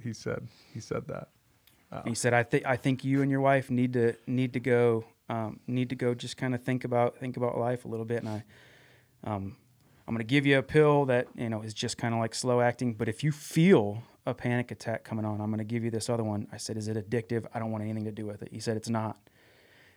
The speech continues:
Speaker 2: He said, "But it will take the edge off and it will calm you down within a matter of ten minutes."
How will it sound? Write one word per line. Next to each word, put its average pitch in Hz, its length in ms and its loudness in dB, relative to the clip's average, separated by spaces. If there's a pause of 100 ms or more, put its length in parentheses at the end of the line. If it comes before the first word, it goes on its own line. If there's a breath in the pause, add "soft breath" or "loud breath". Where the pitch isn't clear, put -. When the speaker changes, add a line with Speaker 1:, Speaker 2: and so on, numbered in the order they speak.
Speaker 2:
He - 100 -6
said, 113 240 -2
"But 117 100 2
it 117 140 0
will 113 160 -2 (100)
take 123 280 -2
the 123 140 4
edge 113 200 2
off 104 380 -2
and 107 100 -6
it 107 100 -4
will 104 300 -6 (160)
calm 113 300 0
you 107 100 -2
down 107 420 -4
within 110 240 -8
a 107 60 -2
matter 107 300 -4
of 101 100 -14
ten 107 240 -6
minutes." - 480 -12